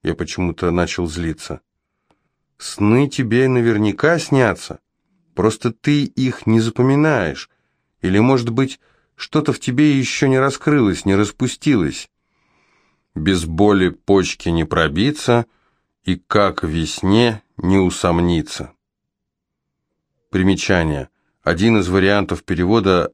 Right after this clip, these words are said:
начальных строк упомянутого выше стихотворения Карин Байе.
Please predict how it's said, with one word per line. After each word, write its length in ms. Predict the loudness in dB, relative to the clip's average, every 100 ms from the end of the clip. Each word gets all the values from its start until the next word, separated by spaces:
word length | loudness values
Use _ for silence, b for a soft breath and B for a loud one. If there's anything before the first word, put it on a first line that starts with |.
| -4
начальных 720 | -4 -2 0 2 2 0 -4
строк 440 | -8 0 0 0
упомянутого 720 | -2 0 2 2 0 -2 -4 -2
выше 320 | -2 -4 -8
стихотворения 840 | -10 -16 -6 -2 0 2 0 -2 -2
Карин 400 | 0 2 0 0
Байе. 500 | 0 0 -2 -4